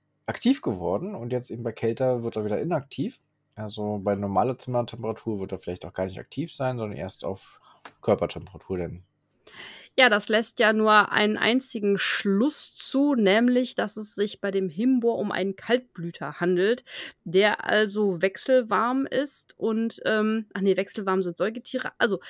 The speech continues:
Speaker 2: es ist ein Kaltblüter. Das heißt, die Temperatur des Blutes vom Himbohr passt sich seiner Umgebungstemperatur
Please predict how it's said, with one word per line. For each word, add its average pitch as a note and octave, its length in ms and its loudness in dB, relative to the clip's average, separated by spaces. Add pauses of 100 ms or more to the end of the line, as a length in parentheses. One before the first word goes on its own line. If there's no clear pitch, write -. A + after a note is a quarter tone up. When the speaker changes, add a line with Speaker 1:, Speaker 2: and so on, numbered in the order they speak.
(120)
Speaker 2:
es - 120 -4
ist B3+ 100 0
ein A3+ 140 2
Kaltblüter. G#3+ 640 -2
Das - 240 -4
heißt, - 300 -2
die C4+ 80 -6
Temperatur B3+ 840 -4
des E4+ 200 -2
Blutes D4 440 -4
vom A3+ 220 -4
Himbohr F#3+ 600 2
passt - 360 -4
sich B3 160 -6
seiner A3 240 -4
Umgebungstemperatur G3+ 1400 -4